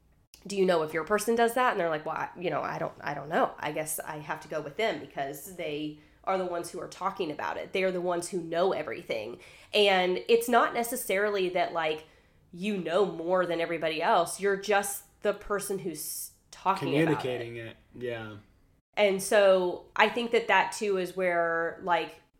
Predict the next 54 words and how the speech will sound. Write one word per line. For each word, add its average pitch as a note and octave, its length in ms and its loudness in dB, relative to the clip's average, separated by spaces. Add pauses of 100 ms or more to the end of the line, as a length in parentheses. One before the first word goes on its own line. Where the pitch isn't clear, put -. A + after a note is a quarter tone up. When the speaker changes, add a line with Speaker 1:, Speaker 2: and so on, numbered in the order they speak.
(260)
Speaker 1:
anytime A3+ 500 4
that - 160 -4
somebody F#3+ 300 0
is F3 160 -4
looking F3+ 320 -2
at - 160 -2
somebody F3 260 -2
else E3 180 -2
that's - 220 -10
creating F3 340 -2
content, E3 520 -4
I F3+ 60 -2
see G#3 220 -6
this F3+ 180 -4
a F3 40 -2
lot, D#3 400 2
obviously, E3+ 420 0
with D#3 140 -4
TikTok, D#3 500 -4
because, D#3+ 320 -6
like, D3 160 -6 (540)
everybody A3 580 6
wants G3+ 200 0
to - 60 -14
be F#3 60 -4
TikTok E3 440 -6
famous. - 360 -8
"Oh, G3+ 180 6
it D#3 40 0
would F3 100 -6
be F#3 80 -8
so G3+ 280 0
easy F#3+ 340 -6
to F3+ 140 -10
do F3 220 -4
that. C#3+ 280 2
I F#3 140 4
know F#3+ 160 2
if F3 100 -4
I F#3+ 140 6
got E3+ 160 4
on, D#3 320 -2
I E3+ 120 2
could E3+ 220 -8
be, E3 340 -6
I F3 100 0
could, F3+ 200 -8
like, D3 240 -4
my F3+ 220 2
videos D3+ 340 -4
would D#3 140 -10
go D#3 120 -4
viral," D#3 400 -2
but D#3 280 -2